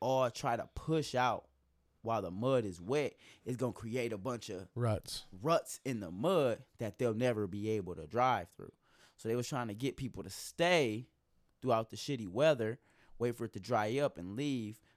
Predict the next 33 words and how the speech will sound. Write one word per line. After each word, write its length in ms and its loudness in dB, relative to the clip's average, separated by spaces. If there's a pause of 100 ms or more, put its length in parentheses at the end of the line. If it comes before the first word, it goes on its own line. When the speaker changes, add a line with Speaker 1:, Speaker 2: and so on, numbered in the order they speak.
(120)
Speaker 1:
But 460 0 (300)
so 260 2
many 260 -2
people 380 -2
was 140 -4
just 120 -10
like, 160 -6
"Nah, 280 2
we're 160 0
leaving 400 -4
anyway 340 -8
'cause 140 -14
we're 160 -6
selfish 560 -8
fucks." 260 -2 (440)
And 120 -4
I 40 -2
guess 200 -2
another 380 0
big 200 -4
problem 320 0
that 140 -6
they 120 -4
having 340 -4
is 280 -8
people 360 -2
are 120 0
leaving 460 -2 (480)
all 220 4
of 60 0
their 140 -6
shit. 380 -4 (100)
Like, 180 -10